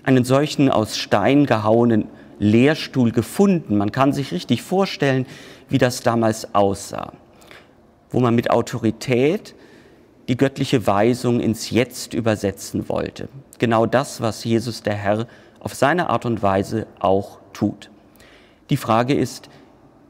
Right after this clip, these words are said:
wie wird diese göttliche Weisung angemessen ins Jetzt transportiert? Was verleiht dem Stuhl des Mose, also dieser Lehrkathedra, eigentlich Autorität? Und das überrascht nun,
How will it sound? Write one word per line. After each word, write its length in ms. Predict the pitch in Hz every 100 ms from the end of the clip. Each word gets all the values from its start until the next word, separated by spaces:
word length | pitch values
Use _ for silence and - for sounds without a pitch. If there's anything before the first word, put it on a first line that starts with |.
| _
wie 280 | 117 143 143
wird 320 | 123 117 -
diese 240 | 127 117 113
göttliche 480 | 113 - 113 120
Weisung 460 | 101 101 104 110 110
angemessen 840 | - 127 165 156 110 101 - 110
ins 300 | - 101 -
Jetzt 380 | 101 107 - -
transportiert? 800 | - 98 - - 95 - 92 110
Was 180 | 143 -
verleiht 640 | 131 110 107 127 170 - - - - - _ _ -
dem 280 | 123 110 95
Stuhl 560 | - - - 151 196 170
des 240 | 113 -
Mose, 500 | 107 107 127 175 143
also 220 | - 110
dieser 280 | 110 104 107
Lehrkathedra, 1000 | 98 107 135 165 - 151 - 143 120 113
eigentlich 540 | 110 117 120 117 -
Autorität? 840 | - 107 107 107 104 190 156 - - _ _ - -
Und 160 | - 151
das 140 | 175
überrascht 640 | - 147 113 135 - - -
nun, 280 | 240 294